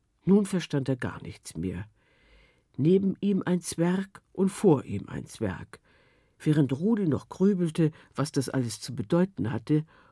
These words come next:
musterte Prinz Rambo überrascht den Troll von oben bis unten. Der war auch überrascht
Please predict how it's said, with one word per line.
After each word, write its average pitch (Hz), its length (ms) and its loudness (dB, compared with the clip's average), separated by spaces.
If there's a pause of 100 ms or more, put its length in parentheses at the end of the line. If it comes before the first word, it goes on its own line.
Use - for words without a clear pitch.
(140)
musterte 196 540 2
Prinz 107 460 -4
Rambo 151 320 2
überrascht 123 520 -2
den 113 180 -2
Troll 139 280 0
von 123 220 -2
oben 139 340 -2
bis 131 160 -6
unten. 104 400 -10 (540)
Der 156 100 -2
war 127 160 4
auch 202 180 0
überrascht 101 760 -6